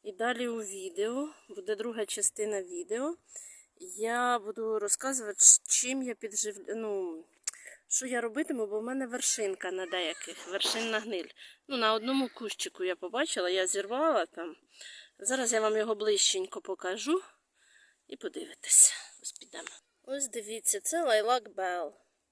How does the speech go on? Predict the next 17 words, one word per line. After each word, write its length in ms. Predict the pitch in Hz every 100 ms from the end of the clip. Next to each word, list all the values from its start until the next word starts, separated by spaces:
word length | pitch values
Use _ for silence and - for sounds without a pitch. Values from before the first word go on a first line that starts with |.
| _ _ _ _ -
Мені 220 | 262 359
подобається. 800 | - 214 233 226 196 202 - 202
Хтось 260 | - - 339
мені 260 | 311 277
ще 160 | - 247
взимку 400 | 226 262 285 -
писав 360 | - 196 233
в 80 | -
коментарях, 580 | 196 196 190 185 226 240
що 220 | - 170 _ _ - _ 247
не 80 |
подобається 920 | 269 262 - 170 - 143 151 - - -
їм. 240 | - - - - - - -
Ну, 220 | 339 349
це 200 | 233 277
ж, 60 | 269
знаєте, 520 | 302 320 294 208